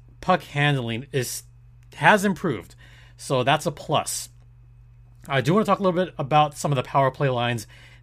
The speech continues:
that are going to be deployed on this rookie faceoff. So towards the end of practice, um, there was two power play units on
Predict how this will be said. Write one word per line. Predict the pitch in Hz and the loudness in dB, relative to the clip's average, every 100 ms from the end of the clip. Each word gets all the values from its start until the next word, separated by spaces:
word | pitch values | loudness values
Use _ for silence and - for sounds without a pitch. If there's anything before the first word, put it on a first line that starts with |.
| - | 0
that | 131 | 2
are | 127 | 4
going | 127 131 | 2 2
to | 123 | 0
be | 135 131 | -2 -4
deployed | 110 139 - - 151 185 190 113 - - - - - | 0 -2 -2 -4 2 6 8 6 2 -8 -20 -20 -8
on | - 135 | 0 4
this | 147 143 | 4 4
rookie | 131 143 156 | 2 2 0
faceoff. | 139 160 151 143 87 - - - - - - - - - - | 2 2 2 0 -4 -10 -20 -20 -20 -20 -20 -20 -20 -20 -20
So | - - 143 | -4 2 2
towards | 143 170 226 185 | 4 4 6 4
the | 180 | 2
end | 165 | 2
of | 160 | 0
practice, | 143 127 113 - 120 - - - - - - | 0 2 2 0 -6 -6 -18 -20 -20 -20 -14
um, | - 123 113 | -2 0 2
there | 135 | 2
was | 139 139 | 4 2
two | - 196 | 0 0
power | 170 151 151 | 4 4 4
play | 147 143 | 4 2
units | 139 127 - - | 2 0 -4 -6
on | 135 127 120 | 0 2 2